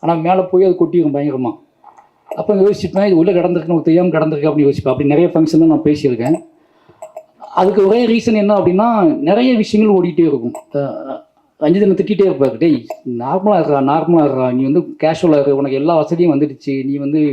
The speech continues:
நீ சொன்னா எல்லாமே நடக்கும், நல்ல ப்ரொடக்ஷன், நல்ல ப்ரொடக்ஷன் வந்துட்டாங்க, ப்ரொடியூசர்ஸ் இருக்காங்க,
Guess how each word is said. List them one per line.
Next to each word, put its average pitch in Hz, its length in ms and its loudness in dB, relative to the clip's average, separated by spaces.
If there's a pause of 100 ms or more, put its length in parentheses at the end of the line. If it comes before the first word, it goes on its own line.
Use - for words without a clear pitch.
(320)
நீ 151 100 -4
சொன்னா 156 240 2
எல்லாமே 160 240 2
நடக்கும், 143 500 0 (540)
நல்ல 151 260 -2
ப்ரொடக்ஷன், 160 380 -2
நல்ல 156 220 -2
ப்ரொடக்ஷன் 165 380 -2
வந்துட்டாங்க, 139 460 -4
ப்ரொடியூசர்ஸ் 175 420 -6
இருக்காங்க, 135 340 -4